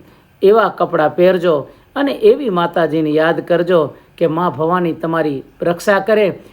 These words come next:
અને તમારી દરેક મનોકામના નવરાત્રિમાં પૂરી કરે. તો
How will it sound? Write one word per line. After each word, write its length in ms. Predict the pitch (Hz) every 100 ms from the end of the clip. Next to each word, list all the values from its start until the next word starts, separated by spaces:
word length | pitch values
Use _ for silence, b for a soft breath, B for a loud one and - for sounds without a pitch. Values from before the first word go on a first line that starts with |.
| B 202
અને 140 | 175
તમારી 320 | 214 214 170
દરેક 640 | 151 233 247 233 208 208 156
મનોકામના 760 | 175 190 - 180 185 180 156
નવરાત્રિમાં 840 | 151 165 180 165 147 147 139 135
પૂરી 220 | 165 175 165
કરે. 400 | 160 147 139 - b b b b
તો 320 | 214 190 -